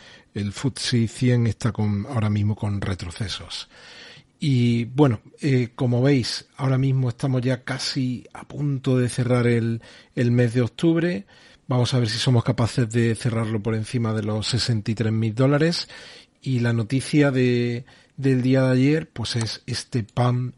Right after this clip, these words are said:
increíble de Shiba Inu, que, como veis, pues, pasó del, de en torno a cuarenta veintidós, llegó a tocar aquí los noventa.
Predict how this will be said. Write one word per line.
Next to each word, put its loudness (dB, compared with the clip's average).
increíble 0
de 0
Shiba 0
Inu, -2
que, -8
como -4
veis, -2
pues, -14
pasó -4
del, -8
de -2
en -12
torno 0
a -4
cuarenta 0
veintidós, -2
llegó -2
a -6
tocar -2
aquí -4
los -2
noventa. 2